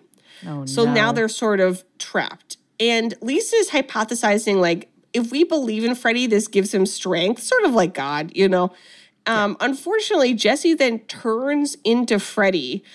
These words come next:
Speaker 2: and chases Lisa throughout his, her ho-, it's like, you could, if you don't believe in him when you see him, I, you're a
Speaker 1: Uh,
Speaker 2: stronger
Speaker 1: uh,
Speaker 2: person than I would be,
Speaker 1: Right.
Speaker 2: you
Speaker 1: No,
Speaker 2: know?
Speaker 1: I'd be like, "But the, I'm seeing it. It's happening."
Speaker 2: And he, but he sinks his teeth into her calf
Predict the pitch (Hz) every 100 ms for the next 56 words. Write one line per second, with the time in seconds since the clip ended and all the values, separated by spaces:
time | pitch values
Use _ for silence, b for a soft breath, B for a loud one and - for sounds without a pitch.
0 | B B - 247 233 - - 262 285 302
1 | 294 262 214 240 226 233 214 208 208 208
2 | - - 214 208 226 - 294 339 277 240
3 | 294 392 339 240 - - 247 330 480 311
4 | 247 254 254 262 254 220 208 196 220 214
5 | 196 247 285 262 180 180 180 - _ _
6 | _ _ _ _ _ - 233 - _ 240
7 | 254 330 - 247 226 214 220 220 170 165
8 | 269 254 - - 190 233 143 - 185 226
9 | 208 185 185 196 196 - 226 233 269 226
10 | 226 285 185 139 - 165 185 - - -
11 | _ _ _ _ _ - 262 254 208 180
12 | 208 247 254 - - 320 349 311 294 -
13 | 262 269 302 214 180 - - 226 226 208
14 | -